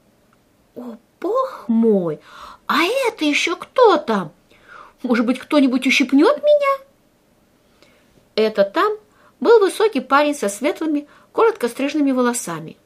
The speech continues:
Он стоял возле бюро нашего директора с мистером Уайтменом. И мне он показался странно знакомым. "Ауч!" заорала Цинтия,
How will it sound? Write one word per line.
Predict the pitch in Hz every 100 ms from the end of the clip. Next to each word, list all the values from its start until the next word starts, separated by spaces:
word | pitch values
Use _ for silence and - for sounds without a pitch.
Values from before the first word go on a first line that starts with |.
| _ _ - - -
Он | 254
стоял | 247 269 262 254
возле | 254 240
бюро | 220 277
нашего | 311 240 240 226
директора | 220 220 320 214
с | 202
мистером | 240 247 254 254
Уайтменом. | 269 233 165 - 165 143 - _ _ _ _ _ _
И | 220
мне | 208 208 208 254
он | 480 381
показался | 247 - - 208 392 453 349
странно | - - 214 359 480 466
знакомым. | 370 392 392 175 160 135 - _ _ _ _ _ _ _ _ _ _
"Ауч!" | - 587 659 466 226 - - - -
заорала | 202 226 220 220 202
Цинтия, | 202 - 427 - 190 160